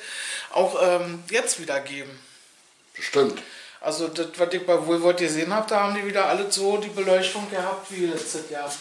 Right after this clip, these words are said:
Speaker 2: Gut.
Speaker 1: So, und dann hängen wir das einfach da auf und dann ist das auch fertig und sieht schick aus.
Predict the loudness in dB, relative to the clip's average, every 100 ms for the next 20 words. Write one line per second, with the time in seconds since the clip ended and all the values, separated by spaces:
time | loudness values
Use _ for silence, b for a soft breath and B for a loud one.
0 | -12 -20 -20 -18 -10 -8 -8 -10 B B
1 | B B B 2 4 4 0 0 -2 0
2 | 2 2 2 0 0 -2 0 2 2 0
3 | 0 -2 0 0 -2 -6 -8 -6 -6 -6
4 | -8 -8 -8 -6 -4 -4 -4 -6 -4 -4